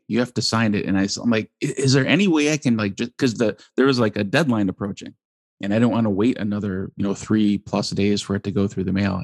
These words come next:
But that's what I ended up doing, 'cause, like, no, there was no way to alter it once it went out. So I just, it just seemed kinda goofy to me. And, and related to that, my, my dad has a friend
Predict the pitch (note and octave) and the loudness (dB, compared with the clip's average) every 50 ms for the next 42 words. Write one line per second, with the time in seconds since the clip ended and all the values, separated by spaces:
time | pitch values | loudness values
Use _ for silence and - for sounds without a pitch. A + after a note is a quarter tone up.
0 | - - - - F#2 - F#2+ G#2 A2 - G#2+ G2 F#2 F#2+ G2+ C4 - - G#3+ D#3+ | -10 -6 -4 -2 0 2 2 0 2 2 2 2 2 4 4 4 4 2 0 0
1 | - E3+ A#2+ G#2+ G2 - - A2+ G#2 A2+ A2+ - - - C3 A2+ F2+ E2 - _ | 2 2 2 2 2 0 0 -2 0 0 -2 -2 0 0 0 0 0 -2 -4 _
2 | G#2 G#2 G#2+ G#2+ G#2+ A2+ A#2+ B2+ C3+ B2+ C3 A#2 B2+ C#3 C3+ - A#2 G#2 G2+ - | -2 -2 0 0 0 0 2 2 2 0 0 -2 -4 -4 -4 -4 -6 -6 -6 -6
3 | E2+ G#2 G2+ G#2 - - - A2+ A#2 A2+ G#2 G2 F2+ - _ _ _ _ _ _ | -6 -6 -6 -6 -6 -6 -4 -2 -2 -2 -2 -2 -4 -8 _ _ _ _ _ _
4 | _ _ _ _ - - G#2 A2+ A#2+ D#3 D3 - - C#3 D#3+ F3+ F3+ - G3+ F#3+ | _ _ _ _ -2 2 2 4 4 2 0 0 0 0 0 0 0 0 -2 -2
5 | F#3 - C3 A2 F#2+ - A2 A#2+ - F2+ E2+ - - G#2 G#2 A2+ A2 G#2+ F2+ - | 0 0 0 0 0 0 0 0 0 -2 -4 -4 -2 -2 0 0 0 0 -2 -2
6 | - A#2 A#2+ A#2+ - - A#2 A#2+ A#2+ C#3+ G3+ C4 C4+ G#3+ - - G2 G2 F#2+ F#2 | 0 2 2 2 0 -2 -2 -2 0 0 0 0 0 -2 -2 -2 -2 -2 -2 -2
7 | F#2+ - _ _ _ _ _ _ _ _ _ _ - G#2 G#2 G#2+ G#2 G#2 - - | -4 -6 _ _ _ _ _ _ _ _ _ _ -4 -2 2 2 2 2 0 0
8 | _ - G#2+ F#2 A#2+ B2+ D3 C#3 C3 A2+ F#2 G#2 G#2 - - G#2 G#2 G2 G#2 A#2 | _ -4 -2 0 0 0 2 2 2 0 0 -2 -6 -6 -4 -2 -2 0 -2 -2
9 | B2 | -4